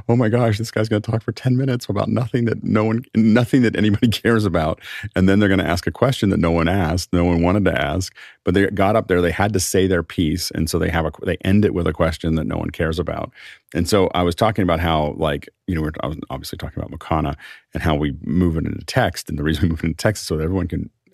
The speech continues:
we can all agree on what we're gonna ask, and it doesn't get very long, and you don't have an open mic. And, uh, but I, what I did is I had a guy yelling into a mic. I said, "Guy yelling into fifties mic over a plain white background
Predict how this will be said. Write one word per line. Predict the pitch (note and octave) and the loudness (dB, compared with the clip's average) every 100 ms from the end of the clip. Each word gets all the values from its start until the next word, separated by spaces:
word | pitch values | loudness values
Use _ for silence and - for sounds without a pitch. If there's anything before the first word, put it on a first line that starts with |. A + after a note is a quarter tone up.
| - | -12
we | G2 | -6
can | E2+ | -4
all | - F2 | 0 0
agree | E2+ F2+ F#2+ | 2 2 0
on | D#2 | 0
what | D#2+ F2+ | -2 -2
we're | E2+ | -2
gonna | E2+ | -2
ask, | - F#2 D2+ F2 - - - - - | 0 0 0 -2 -6 -16 -20 -10 -2
and | E2 | 0
it | D2 | 2
doesn't | E2+ E2+ | 2 2
get | E2+ - | 0 0
very | E2 D2+ | 0 0
long, | D#2+ F#2+ D#2 D2 D2+ | 2 2 2 0 -2
and | D#2+ D2+ D2+ | -4 -2 -2
you | |
don't | D#2 D2+ | -2 -2
have | D#2 | -2
an | D2 | -4
open | D2 C2 | -6 -8
mic. | C2+ C2 - _ - - _ - | -8 -10 -14 _ -20 -20 _ -2
And, | F2 E2+ D#2 | 0 2 2
uh, | D2+ | 0
but | - E2+ | 0 0
I, | D#2 | 0
what | D#2+ E2+ E2 | 0 0 0
I | |
did | D#2 G2 F#2+ | 2 2 2
is | |
I | D#2 | 0
had | D2 D2+ | -2 -2
a | D2 C#2+ - | -2 -4 -4
guy | E2+ E2+ E2+ | 0 0 0
yelling | D#2+ D#2+ E2 E2+ | 0 0 0 0
into | D#2+ E2 F2 | -2 -2 -2
a | D#2 | -2
mic. | D#2+ E2 - | -2 -2 -6
I | |
said, | - D#2 | -8 -2
"Guy | F2 F#2+ | 2 2
yelling | F#2 F2+ E2+ | 2 2 0
into | D#2+ D#2+ | 0 0
fifties | F#2+ - E2 | -2 -2 -2
mic | E2 D#2 E2 | -2 -2 -2
over | E2+ E2 | 0 0
a | |
plain | - F#2 | 0 0
white | F2+ D#2+ | 0 0
background | E2+ E2 - D#2+ D2+ | 0 0 0 -2 -2